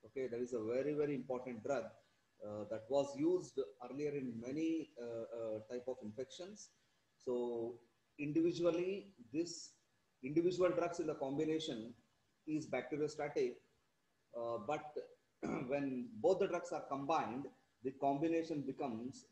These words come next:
bactericidal. Okay, so this combination is none other than cotrimoxazole. Okay, let's discuss about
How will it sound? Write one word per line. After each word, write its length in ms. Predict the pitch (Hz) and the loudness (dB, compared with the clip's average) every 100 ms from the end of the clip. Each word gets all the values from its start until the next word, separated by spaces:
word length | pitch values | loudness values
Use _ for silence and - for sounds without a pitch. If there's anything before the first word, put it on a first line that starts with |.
| 101 | -8
bactericidal. 680 | 123 123 135 127 127 101 90 - _ _ _ _ _ _ | -6 -6 -4 -4 -4 -6 -8 -14 _ _ _ _ _ _
Okay, 280 | - 143 95 - _ _ | -8 -6 -4 -8 _ _
so 140 | - 131 160 | -2 2 4
this 200 | 190 - | 4 2
combination 800 | 147 151 151 151 160 127 127 139 - | 0 2 2 0 -2 -4 -4 -8 -10
is 240 | 135 139 127 | -4 -4 -4
none 360 | 113 139 160 127 | -2 0 0 0
other 180 | 139 135 | 0 0
than 340 | 143 110 127 - _ _ _ 156 | 0 -2 -6 -10 _ _ _ 4
cotrimoxazole. 1120 | 160 180 170 147 131 - 123 113 131 123 85 - _ _ _ _ - | 4 6 2 4 0 -2 -6 0 2 2 0 -10 _ _ _ _ -12
Okay, 260 | - 170 131 | 0 2 2
let's 200 | 156 - | 0 -4
discuss 340 | 139 - - | -8 -8 -8
about 400 | 151 147 123 123 | -6 -2 0 -2